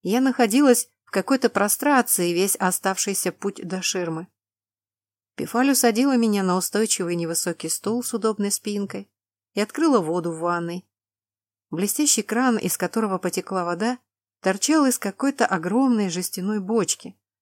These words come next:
похожей по форме на пожарный гидрант. Женщина отрегулировала напор воды с помощью большого вентиля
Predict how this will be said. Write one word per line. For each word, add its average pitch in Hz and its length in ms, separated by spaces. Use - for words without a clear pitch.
похожей 208 400
по 160 140
форме 240 340
на 185 120
пожарный 165 520
гидрант. 156 600
Женщина 226 580
отрегулировала 180 840
напор 165 360
воды 160 400
с - 120
помощью 220 460
большого 202 480
вентиля 185 560